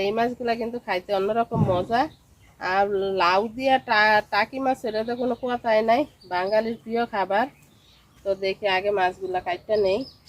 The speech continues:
এই মাছ কিন্তু কাটতে খুবই বেজাল, আবার টাকি মাছে কাটা কম থাকে, অনেকে আবার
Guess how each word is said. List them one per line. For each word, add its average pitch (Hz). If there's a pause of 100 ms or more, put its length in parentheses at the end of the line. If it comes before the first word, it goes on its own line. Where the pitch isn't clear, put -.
এই 185
মাছ 190 (100)
কিন্তু 202 (120)
কাটতে 190 (100)
খুবই 190 (100)
বেজাল, 175 (720)
আবার 180
টাকি 190
মাছে 220 (200)
কাটা 196 (100)
কম 220 (140)
থাকে, 202 (260)
অনেকে 185
আবার 196